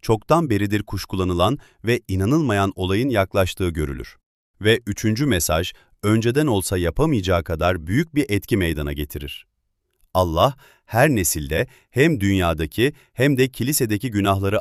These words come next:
azarlamak için hizmetkarlarını göndermiştir. Fakat insanlar kendilerine hoş şeyler söylenmesini ister. Saf ve yalın gerçek kabul görmez. Pek çok reformcu,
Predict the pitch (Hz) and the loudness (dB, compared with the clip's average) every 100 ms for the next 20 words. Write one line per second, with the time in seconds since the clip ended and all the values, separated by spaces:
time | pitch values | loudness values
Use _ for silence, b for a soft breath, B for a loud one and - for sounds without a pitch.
0 | 92 87 92 92 101 135 - - 131 104 | -2 0 0 0 0 -2 -4 -6 -4 -4
1 | 101 104 101 107 101 95 95 87 76 73 | -2 -2 -2 0 0 0 0 0 -2 -2
2 | 69 69 - 62 - _ _ b b b | -4 -6 -10 -14 -16 _ _ b b b
3 | _ - 165 165 - 104 - 110 110 120 | _ 0 2 2 2 0 2 2 2 0
4 | - 101 104 104 101 104 87 143 - 104 | 0 -2 2 2 2 0 0 -2 0 0
5 | 98 127 - 110 110 107 107 98 95 73 | 2 0 0 0 2 2 0 0 0 -2
6 | - 67 - b b b b - 117 117 | -4 -6 -8 b b b b -2 2 2
7 | - 90 85 85 113 95 78 - 117 - | 0 -2 0 0 0 0 0 -2 -6 -4
8 | 87 110 98 78 69 64 - - _ _ | -4 -2 0 0 -2 -6 -10 -12 _ _
9 | _ _ _ - 190 - 127 - 90 - | _ _ _ 0 0 2 0 2 0 0
10 | 78 71 87 165 | 0 0 0 -2